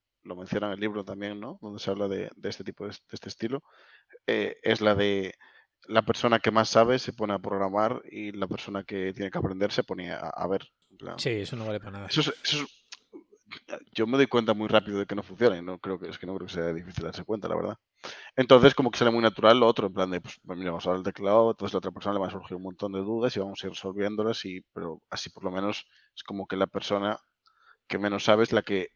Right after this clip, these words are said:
Speaker 1: marca el ritmo, ¿no? Porque esa es la clave. Si tú llevas el teclado al lado de una persona que no sabe, tú vas a marcar el ritmo, la otra persona le va, le,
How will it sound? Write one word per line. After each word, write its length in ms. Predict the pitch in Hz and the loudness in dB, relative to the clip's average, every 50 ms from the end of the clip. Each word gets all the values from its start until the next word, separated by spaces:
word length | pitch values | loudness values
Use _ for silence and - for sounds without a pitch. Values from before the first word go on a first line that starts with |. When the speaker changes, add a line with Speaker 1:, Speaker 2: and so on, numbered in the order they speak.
| _ _ - | _ _ 2
Speaker 1:
marca 360 | 113 113 117 117 - - 104 | 6 8 8 10 10 8 6
el 140 | 101 95 95 | 6 4 4
ritmo, 340 | 117 123 120 110 101 92 - _ _ _ _ _ _ - | 2 2 2 2 -2 -8 -10 _ _ _ _ _ _ -6
¿no? 140 | 101 107 123 | -4 -4 -4
Porque 220 | - - - - 113 | -4 -6 -6 -4 -2
esa 100 | 123 135 | 0 2
es 80 | 127 | 2
la 100 | 120 101 | 2 2
clave. 380 | - - 104 101 101 98 98 - _ _ _ _ | 4 4 4 2 2 2 -2 -8 _ _ _ _
Si 180 | - - 117 104 | -4 -2 -2 -2
tú 100 | - 127 | 0 2
llevas 200 | 127 131 135 139 | 4 4 4 4
el 80 | 151 123 | 4 0
teclado 500 | 127 113 127 135 135 123 101 90 - - _ _ _ - - | -2 0 4 4 4 4 2 0 -6 -10 _ _ _ -6 -4
al 140 | 104 104 | 0 4
lado 160 | 107 110 110 110 | 6 8 8 8
de 60 | 110 | 6
una 120 | 113 110 | 2 -2
persona 260 | - - - 113 110 | -4 -6 -6 -8 -8
que 120 | 101 - 101 | -8 -8 -6
no 100 | 101 107 | -6 -2
sabe, 340 | - 120 117 120 120 139 - _ _ _ _ _ _ _ _ _ _ | 2 4 4 4 4 0 -6 _ _ _ _ _ _ _ _ _ _
tú 100 | - 131 | -8 -6
vas 120 | 120 123 123 | -4 -2 0
a 40 | 117 | 0
marcar 280 | 110 107 - 113 113 | 0 2 2 2 2
el 80 | 113 104 | 2 2
ritmo, 340 | 117 123 123 123 127 127 127 | 2 2 2 0 0 -2 -4
la 80 | 120 | -6
otra 140 | 107 - 104 | -6 -6 -8
persona 260 | 98 107 - 117 110 | -8 -8 -6 -6 -4
le 100 | 107 107 | -2 0
va, 180 | 107 107 98 - - | 0 -2 -2 -4 -6
le, 200 | 95 107 107 | -4 -2 -2